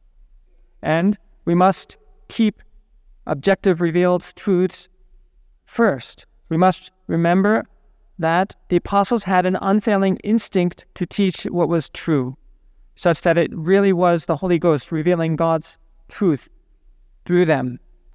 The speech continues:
If we ever have to act on, on gut feeling or instinct, we shouldn't easily believe that our i-,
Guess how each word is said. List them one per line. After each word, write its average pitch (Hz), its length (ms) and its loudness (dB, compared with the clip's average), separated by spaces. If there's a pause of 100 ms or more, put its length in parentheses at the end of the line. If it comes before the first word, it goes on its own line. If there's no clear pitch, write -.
If 143 120 -6
we 202 140 4
ever 180 160 4
have 170 260 0
to 160 160 0
act - 460 0 (520)
on, 151 380 -2 (1040)
on 135 180 -2
gut 143 220 0
feeling 143 480 0
or 135 180 0
instinct, 156 680 -4 (920)
we 143 160 -4
shouldn't 170 440 -4
easily 156 420 -2
believe 156 360 0
that 143 160 0
our 143 280 0
i-, - 120 -8